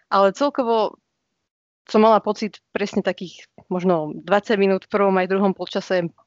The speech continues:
že sme naozaj ich veľmi presovali, vznikali z toho šance, ale stále to nebolo úplne ono, ale podľa mňa určite lep-,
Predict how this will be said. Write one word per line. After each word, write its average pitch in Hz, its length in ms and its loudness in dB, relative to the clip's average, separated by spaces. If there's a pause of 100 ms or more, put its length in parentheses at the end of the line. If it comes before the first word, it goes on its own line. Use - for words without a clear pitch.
(420)
že 190 180 -4
sme 190 220 4
naozaj 190 320 4
ich 175 160 -6 (240)
veľmi 202 240 2
presovali, 202 640 0 (560)
vznikali 202 400 0
z - 80 -8
toho 202 160 0
šance, 196 580 0 (800)
ale 190 320 2
stále 208 360 2
to 202 120 0
nebolo 190 320 0
úplne 202 360 0
ono, 196 160 4
ale 196 200 2
podľa 214 200 2
mňa 202 140 2
určite - 300 -6
lep-, 185 200 -6